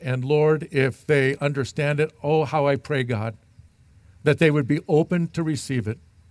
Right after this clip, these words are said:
And Lord, that that curiosity would translate into faith. And they would not say, "I've heard it, I'm gonna walk away." Lord, thank you that when we join, when we come to you,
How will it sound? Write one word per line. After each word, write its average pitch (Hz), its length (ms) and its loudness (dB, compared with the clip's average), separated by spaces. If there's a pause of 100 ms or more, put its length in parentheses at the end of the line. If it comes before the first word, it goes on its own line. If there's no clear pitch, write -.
(640)
And 147 160 0
Lord, 170 260 4
that 156 120 -2
that 160 220 2
curiosity 165 800 2
would 139 180 -2
translate 151 560 0
into 139 300 -4
faith. 131 600 -2 (760)
And 131 140 -4
they 151 160 4
would 143 180 0
not 143 260 0
say, 139 200 -2
"I've 127 200 0
heard 147 200 -2
it, 135 80 0
I'm 127 140 -4
gonna 127 160 -4
walk 120 280 -4
away." 113 300 -6 (1400)
Lord, 151 220 4
thank 170 280 2
you 120 240 -2 (280)
that 147 280 2
when 151 280 -2
we 147 260 0
join, 147 460 -4
when 139 120 -2
we 139 140 -2
come 160 240 -4
to 160 100 -8
you, 127 280 -2